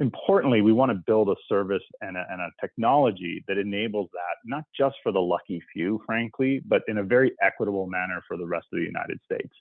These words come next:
And so that's what we're now focused on, right? We've built this incredible technology. We've managed to operate autonomously in three different states. We've got all the regulatory approvals we could ever want. Um, and now it's about scaling that service and preparing ourselves and our partners,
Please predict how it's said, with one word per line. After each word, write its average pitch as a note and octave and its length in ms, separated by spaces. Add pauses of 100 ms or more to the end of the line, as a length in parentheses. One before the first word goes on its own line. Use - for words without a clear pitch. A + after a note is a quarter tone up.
(460)
And A#2 80
so C3+ 80
that's D3 280
what F3 100
we're C#3+ 100
now B2 240
focused A2+ 300
on, E2+ 160
right? F#2 160
We've G2+ 160
built A#2+ 140
this G#2+ 160
incredible D3+ 360
technology. G#2+ 680
We've F#2+ 160
managed F#2+ 240
to - 100
operate A2 340
autonomously G2 520
in F#2+ 120
three F#2 140
different - 240
states. G#2+ 320
We've - 80
got F#2+ 120
all B2 180
the A#2+ 80
regulatory G#2 500
approvals F2+ 420
we F#2 120
could E2+ 100
ever E2+ 220
want. A2 280 (480)
Um, G2+ 120
and G2 120
now C3 240
it's - 120
about F#2+ 180 (100)
scaling G#2 380
that F#2 180
service G2 360
and F#2 120
preparing F#2+ 440
ourselves A2 600 (200)
and A2 180
our F2+ 240
partners, G2+ 340